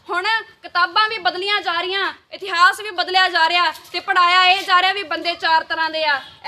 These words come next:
ਇਹੋ ਜਿਹੇ ਪਾਠ ਸ਼ਾਮਲ ਕਰਤੇ ਆ ਵੀ ਇੱਥੇ ਜਾਤਾਂ ਹੁੰਦੀਆਂ, ਬ੍ਰਾਹਮਣ ਨੂੰ ਸਿਰਫ ਪੜ੍ਹਨ ਦਾ ਅਧਿਕਾਰ ਹੁੰਦਾ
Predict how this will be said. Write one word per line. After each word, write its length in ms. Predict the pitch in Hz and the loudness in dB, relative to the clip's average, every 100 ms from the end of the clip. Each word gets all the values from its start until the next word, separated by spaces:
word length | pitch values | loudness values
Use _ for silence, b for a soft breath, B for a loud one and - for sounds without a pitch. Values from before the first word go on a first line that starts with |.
| 330 | -4
ਇਹੋ 140 | 359 | -4
ਜਿਹੇ 120 | 370 | -10
ਪਾਠ 340 | 415 359 349 359 | -10 -8 -8 -6
ਸ਼ਾਮਲ 320 | 381 359 370 | -4 -4 -4
ਕਰਤੇ 320 | 359 349 392 | -6 -8 -2
ਆ 60 | 381 | -2
ਵੀ 100 | 403 | 0
ਇੱਥੇ 280 | 339 - 370 | -6 -6 -6
ਜਾਤਾਂ 440 | 320 311 - 392 | -4 -4 -2 -4
ਹੁੰਦੀਆਂ, 460 | 370 349 349 330 269 B B | -4 -6 -2 -2 -4 B B
ਬ੍ਰਾਹਮਣ 400 | 233 330 349 392 | -6 -2 -2 -2
ਨੂੰ 180 | 415 403 | -4 -8
ਸਿਰਫ 180 | 370 381 | -8 -2
ਪੜ੍ਹਨ 260 | 359 370 | -2 0
ਦਾ 80 | 381 | -2
ਅਧਿਕਾਰ 320 | 359 370 359 | -4 0 0
ਹੁੰਦਾ 360 | 349 359 339 | 0 -2 0